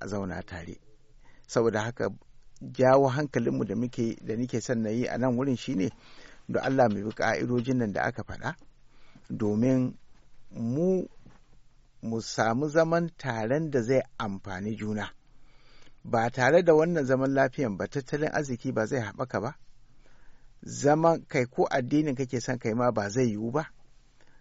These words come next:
Saboda haka babu hikima a ce sai ka kawo abin da zai kawo rikici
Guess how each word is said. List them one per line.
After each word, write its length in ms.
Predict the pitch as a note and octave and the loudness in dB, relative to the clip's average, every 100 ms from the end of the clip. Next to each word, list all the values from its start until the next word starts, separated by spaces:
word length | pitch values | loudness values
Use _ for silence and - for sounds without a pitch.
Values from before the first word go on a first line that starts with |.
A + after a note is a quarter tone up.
| - | -18
Saboda 300 | - D3 C#3 | 2 4 6
haka 200 | C#3+ C#3+ | 4 2
babu 420 | B2 C#3+ F3 F#3 | 2 6 6 4
hikima 520 | C3+ C3 B2 C#3+ A2+ - - - - - - - - _ | -2 -4 0 0 0 -2 -20 -20 -20 -20 -20 -20 -20 _
a 120 | A#2 | -8
ce 300 | A2 - D3+ | -8 -2 0
sai 400 | A2+ - C#3+ D3 C3 | 0 -2 -2 0 -4
ka 360 | - C#3 C#3 C3+ | -4 0 0 -2
kawo 680 | - C3+ C3+ C3+ C#3+ C#3+ - | 0 4 6 6 4 0 0
abin 300 | - G2+ C3+ | -4 -2 -2
da 100 | B2 | -2
zai 200 | A2 A#2 | -2 -4
kawo 320 | - G#2 G#2 G#2 | -4 -6 -4 -4
rikici 500 | F2+ F#2+ - D#2 | -8 -16 -16 -18